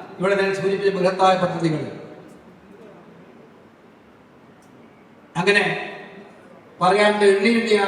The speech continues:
പറയാനുള്ള ഒരുപാട് കാര്യങ്ങൾ. നമ്മുടെ കർത്തിങ്കൽ തുറമുഖം തന്നെ, ഞാൻ യുദ്ധത്തിൽ ഇന്ന് വന്നപ്പോ ഞാൻ അതിന്റെ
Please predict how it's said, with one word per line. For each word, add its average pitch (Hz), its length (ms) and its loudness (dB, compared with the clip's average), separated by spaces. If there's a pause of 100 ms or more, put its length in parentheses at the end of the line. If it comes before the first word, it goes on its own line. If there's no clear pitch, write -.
പറയാനുള്ള 185 400 -2
ഒരുപാട് 170 360 -6
കാര്യങ്ങൾ. 143 300 -10 (560)
നമ്മുടെ 190 240 -4 (200)
കർത്തിങ്കൽ 202 500 -6
തുറമുഖം 190 400 -2
തന്നെ, 185 180 -6 (220)
ഞാൻ 180 240 -4
യുദ്ധത്തിൽ 196 380 -6
ഇന്ന് 202 160 -2 (680)
വന്നപ്പോ 190 320 2 (200)
ഞാൻ 180 160 -2
അതിന്റെ 190 180 2